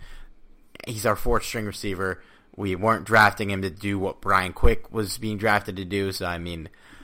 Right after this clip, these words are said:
different strokes, but I definitely understand the sentiment, and, you know, I don't think Josh Reynolds will be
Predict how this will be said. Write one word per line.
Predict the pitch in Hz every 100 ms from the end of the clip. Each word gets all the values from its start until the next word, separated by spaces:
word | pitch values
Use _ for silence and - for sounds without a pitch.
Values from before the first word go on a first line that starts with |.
| - - -
different | 123 170 160 170
strokes, | - - 139 139 -
but | 127 107
I | 104
definitely | 95 107 - 104
understand | 98 95 - 101 92
the |
sentiment, | - 92 87 90 82
and, | 85 78 - _
you | -
know, | 76 65 57
I | 95
don't | 92 104 90
think | 92
Josh | 110 92 92
Reynolds | 98 90 85
will | 85 101 98
be | 107 101